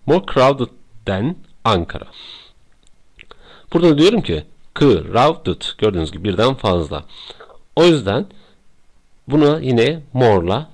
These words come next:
yaptım. Burada gördüğünüz gibi İstanbul Ankara'dan daha kalabalıktır anlamında. Bu arada er de getirseniz, more da getirseniz aynı anlam veriyorsunuz. Daha anlamını veriyorsunuz. Fark eden hiçbir şey yok. "This subject is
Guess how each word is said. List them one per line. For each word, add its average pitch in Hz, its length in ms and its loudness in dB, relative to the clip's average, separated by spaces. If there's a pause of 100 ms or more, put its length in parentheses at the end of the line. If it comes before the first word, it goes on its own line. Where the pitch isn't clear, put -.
(140)
yaptım. 80 440 -8
Burada 80 160 -8
gördüğünüz 78 400 -8
gibi 98 100 -16
İstanbul 95 540 -6
Ankara'dan 92 580 -4
daha 101 320 -6
kalabalıktır 82 720 -8
anlamında. 76 600 -12 (2000)
Bu 165 60 2
arada 185 360 0
er 147 240 2
de 147 80 2
getirseniz, 87 580 -6
more 127 300 0
da 120 80 -2
getirseniz 95 600 -8
aynı 117 260 0
anlam 78 320 -4
veriyorsunuz. 78 440 -10 (120)
Daha 107 420 -2
anlamını 76 480 -12
veriyorsunuz. - 720 -18
Fark 98 240 -4
eden 95 160 -6
hiçbir - 220 -10
şey 113 140 -2
yok. 73 220 -12 (640)
"This 165 140 -2
subject 156 600 -2
is 104 520 -2